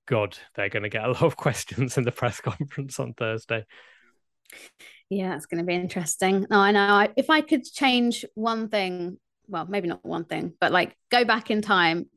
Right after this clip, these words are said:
Speaker 2: and say to Oscar Piastri, "Your tweet is fine. Just take off the last sentence of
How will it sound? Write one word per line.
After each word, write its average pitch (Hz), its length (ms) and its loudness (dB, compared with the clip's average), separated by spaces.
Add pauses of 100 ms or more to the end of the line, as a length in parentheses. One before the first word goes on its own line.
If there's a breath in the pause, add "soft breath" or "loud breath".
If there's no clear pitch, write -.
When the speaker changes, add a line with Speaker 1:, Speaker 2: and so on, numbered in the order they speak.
(100)
Speaker 2:
and 196 140 -2
say 220 160 0
to 214 120 -6
Oscar - 240 -6
Piastri, 165 720 -6 (560 loud breath)
"Your 220 100 2
tweet 339 280 4
is 269 140 2
fine. 233 600 2 (340 soft breath)
Just 233 280 -2 (120)
take 294 520 0
off 196 320 4 (140)
the 208 80 0
last 262 500 0
sentence 180 560 -6
of 185 160 -6